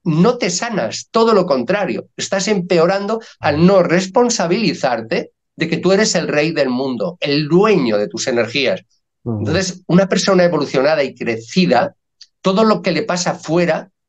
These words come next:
Speaker 1: en vez de, de, de encabronarse,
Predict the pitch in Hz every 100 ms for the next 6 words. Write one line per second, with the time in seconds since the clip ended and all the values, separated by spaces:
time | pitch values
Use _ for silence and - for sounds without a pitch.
0 | _ 131 131 196 208 196 175 170 147 131
1 | 135 131 131 123 131 120 131 170 170 175
2 | 175